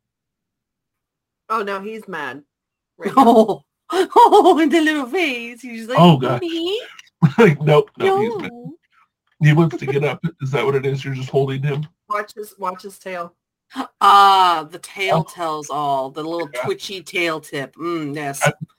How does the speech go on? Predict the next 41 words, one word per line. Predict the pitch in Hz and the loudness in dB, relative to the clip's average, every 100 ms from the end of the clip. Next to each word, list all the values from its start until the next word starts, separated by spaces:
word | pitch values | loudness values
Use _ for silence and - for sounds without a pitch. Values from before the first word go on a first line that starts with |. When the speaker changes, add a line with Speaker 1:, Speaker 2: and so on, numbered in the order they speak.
| _ | _
Speaker 3:
pretty | - 202 208 254 | -6 -2 -2 -4
sure | - 220 214 214 | -6 -4 -4 -6
cats' | - 165 165 - | -2 0 0 -6
tails | - 160 135 160 170 | -8 -4 -2 -2 -4
are | - 123 | -4 -4
middle | 113 120 123 | -2 -4 -4
fingers. | - 117 - - - - _ _ _ - - | -6 -8 -10 -14 -18 -20 _ _ _ -12 -4
Speaker 2:
They | 180 247 | 2 4
are. | - 147 - _ _ - | 4 0 -12 _ _ -4
Hundred | 220 - | 0 2
percent | 117 151 | 0 -2
Speaker 3:
They're | 147 135 | -6 -8
like, | - _ _ - | -10 _ _ -4
Speaker 2:
they | - | -4
are. | |
Speaker 3:
"Fuck | - | -4
you, | - - _ - | -16 -18 _ -2
fuck | 135 120 | -2 -2
you, | |
fuck | 120 - - | -4 -4 -6
you, | 175 - _ _ | -12 -14 _ _
fuck | - - | -6 -6
you." | - - | -12 -20
<laughs> | _ | _
You | 165 | 6
know | 156 - | 6 4
what | - 233 | 2 2
I | - | 2
mean? | 214 143 | 2 2
Like, | 180 131 - _ _ _ _ _ _ _ _ _ - - | 0 -2 -8 _ _ _ _ _ _ _ _ _ -12 0
I | 156 | 2
love | 190 175 160 190 | 4 2 2 0
seeing | 208 208 175 165 | -4 -4 -2 -2
a | |
cat | 160 165 156 - | -4 -2 -2 -2
walk | 127 123 147 | -2 -2 -2
with | 135 | -6
his | 127 127 | -8 -14
tail | - 147 117 | -6 -4 -4
straight | - - 110 | -8 -10 -8
up. | 107 98 | -8 -10